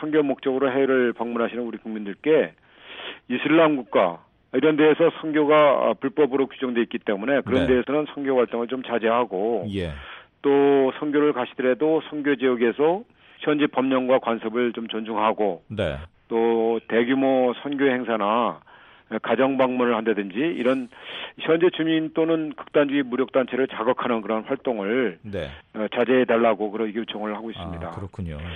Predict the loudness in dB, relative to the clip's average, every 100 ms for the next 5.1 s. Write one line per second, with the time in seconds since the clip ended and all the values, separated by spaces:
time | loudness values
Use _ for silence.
0 | -14 -16 -18 -8 -2 4 6 6 6 4
1 | 6 6 6 4 4 4 4 2 0 2
2 | 4 4 0 -4 -12 -8 -4 -4 -6 -2
3 | 4 6 8 6 4 2 2 2 4 4
4 | 4 2 0 2 2 2 -2 0 0 0